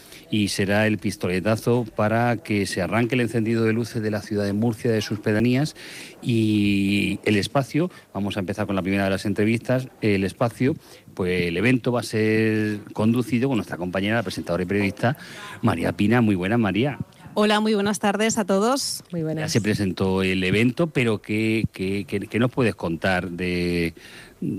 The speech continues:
Speaker 1: que se pueda contar, claro, de, de mañana, que van a ver aquellos que asistan a la Plaza Cardenal Belluga?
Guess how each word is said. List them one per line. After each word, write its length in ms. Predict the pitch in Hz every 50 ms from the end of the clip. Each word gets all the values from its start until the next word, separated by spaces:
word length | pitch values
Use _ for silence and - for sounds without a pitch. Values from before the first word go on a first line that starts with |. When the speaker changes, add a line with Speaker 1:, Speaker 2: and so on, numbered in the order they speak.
| - - - - -
Speaker 1:
que 140 | - - -
se 100 | - -
pueda 240 | - 85 73 73 -
contar, 300 | 80 80 82 104 104 98
claro, 240 | 95 101 107 107 98
de, 340 | 90 90 87 85 85 82
de 100 | 82 85
mañana, 380 | 82 80 80 87 101 123 131 110
que 100 | 85 95
van 160 | 95 95 98
a 60 | 98
ver 140 | 95 98 98
aquellos 260 | 95 87 104 107 110
que 100 | - -
asistan 400 | 95 - - 98 - - - 107 104
a 40 | 95
la 100 | 90 85
Plaza 340 | 87 95 90 - 104 92 87
Cardenal 320 | 90 90 85 87 85 85
Belluga? 320 | 82 90 127 226 - -